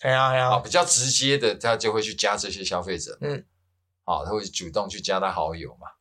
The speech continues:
Speaker 1: 嗯，嗯，嗯。
Speaker 2: 哦，就有机会做他生意，比较直接的这样。然后有，有一些是，哎，看看现在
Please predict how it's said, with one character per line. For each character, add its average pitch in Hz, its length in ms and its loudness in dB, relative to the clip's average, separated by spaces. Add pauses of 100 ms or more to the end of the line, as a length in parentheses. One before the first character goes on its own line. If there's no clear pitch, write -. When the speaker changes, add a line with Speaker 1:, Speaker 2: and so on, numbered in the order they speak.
(140)
Speaker 1:
嗯， 156 100 2
嗯， 170 60 4
嗯。 151 140 4
Speaker 2:
哦， 139 200 4
就 131 100 4
有 - 80 2
机 95 200 -4
会 98 100 -6
做 87 160 -6
他 82 120 -6
生 78 240 -8
意， 76 280 -14
比 90 60 -6
较 101 100 2
直 85 220 -4
接 80 180 -10
的 76 120 -12
这 69 140 -18
样。 65 140 -20 (680)
然 135 140 0
后 170 80 4
有， 123 220 2
有 113 220 4
一 135 40 0
些 120 220 0
是， 87 760 -4
哎， 147 200 -2 (520)
看 135 180 -6
看 123 200 -2
现 117 220 -2
在 101 320 -4